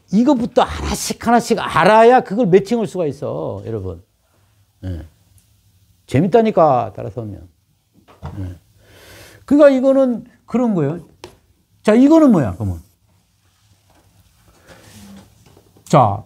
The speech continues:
배워서 실행한 다음에 경험한 다음에 이제 겨-, 우리가 한번 상상을 해보세요. 경험하면 그 다음은 토생금이단 말이야. 뭐 해-, 하겠어요, 이 경험하면? 프로가 되는 거잖아.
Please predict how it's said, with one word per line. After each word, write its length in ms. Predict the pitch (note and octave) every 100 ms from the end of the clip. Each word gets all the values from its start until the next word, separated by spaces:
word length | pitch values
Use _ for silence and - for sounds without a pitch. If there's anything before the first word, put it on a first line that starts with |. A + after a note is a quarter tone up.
| _
배워서 840 | - A#3 C4+ C4+ B3 G#3+ C4+ F#3 A#2+
실행한 680 | - - B3 C#4 C4 A#3+
다음에 460 | A3+ A3 G#3 A3 G#3+
경험한 680 | - F#3+ B3+ B3 A#3 A#3 G#3+
다음에 420 | G#3 G#3 G#3 D#3+
이제 220 | G#3+ A#3+ B3+
겨-, 180 | G#3 - -
우리가 300 | B3 B3+ G3+
한번 220 | A#3+ A#3
상상을 400 | - B3+ B3+ A#3+
해보세요. 260 | G#3 D#3+ -
경험하면 760 | E3 A#3+ C#4+ C4+ B3 B3 A#3+
그 100 | F3
다음은 460 | A3+ A#3+ A#3+ A3+ E3+ _ _ _ _
토생금이단 680 | A#3 A#3 C4 G#3+ G3 F#3 F3
말이야. 240 | F3 F#3+ - _
뭐 460 | B2 C3+ A#3+ C4+ A3+
해-, 220 | F#3+ F3+
하겠어요, 580 | D#3 F3+ F3+ - C3 A2+
이 60 | G#2
경험하면? 580 | B2+ C3+ A#2 G2+ E2+ E2+ _ _ _ _ _ _ _ _ _ _ _ _ _ _ _ A2 G#2+ _ _ _ _ _ _ _ _ _ _ _ _ _ _ _ _ _ _ - _ _ _ -
프로가 320 | - C#4+ B3+ G3+
되는 160 | D#3+
거잖아. 640 | C3+ G#2 F2+ D#2 F2 F#2+